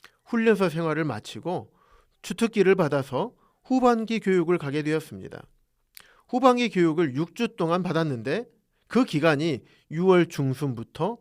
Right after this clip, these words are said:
팔월 중순까지의 기간이었습니다. 굉장히 더운 기간이었습니다. 그런데 그곳에서 물을 주지 않는 것이었습니다. 처음에는 견딜만 했었지만 시간이 지나면 지날수록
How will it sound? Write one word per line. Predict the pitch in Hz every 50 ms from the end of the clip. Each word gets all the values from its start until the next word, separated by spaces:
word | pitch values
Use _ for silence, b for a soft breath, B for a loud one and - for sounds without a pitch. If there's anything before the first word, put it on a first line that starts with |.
| _ _ _ _ _ _ _ _ _
팔월 | - - 220 220 226 233 233 220
중순까지의 | 208 - - 127 113 - 131 117 107 - 107 95 104 - - 95 101 - _ _ _ _ _ _ _ - 135 160 185 196 196
기간이었습니다. | - 156 139 160 156 135 127 147 165 - - 110 95 92 - 107 - _ _ _ _ _ b b b b b b b b -
굉장히 | - 143 151 180 208 233 226 214 247 240 220 180 185 220 240 220 -
더운 | - - 139 139 156 214 247
기간이었습니다. | 214 220 165 135 117 113 104 104 - - - - - - _ _ _ _ _ _ _ _
그런데 | - - 180 247 247 220 139 135 165 143
그곳에서 | - - 165 185 190 165 160 143 135 170 226 262 b b b b b b b b b
물을 | - 131 131 139 151 220 269 277 277
주지 | - - - 135 139 180 190 160
않는 | 107 101 104 117 123 127 165 233 277 269
것이었습니다. | 262 220 - - 120 104 - - - 95 107 - - - _ _ _ _ _ _ _ _ _ _ _ _ _
처음에는 | - - 285 285 269 269 240 226 202
견딜만 | - 147 143 139 139 175 208 220 208 190 165
했었지만 | 170 170 - 170 156 - - 110 120 170 202 160 110 b b b b b b b b
시간이 | - - - 262 - 269 262 269 262 269 262
지나면 | - - - 175 175 180 175 170 170 170 170 175 170 170 165
지날수록 | - - 151 156 151 147 147 - 135 151 170 180 180 _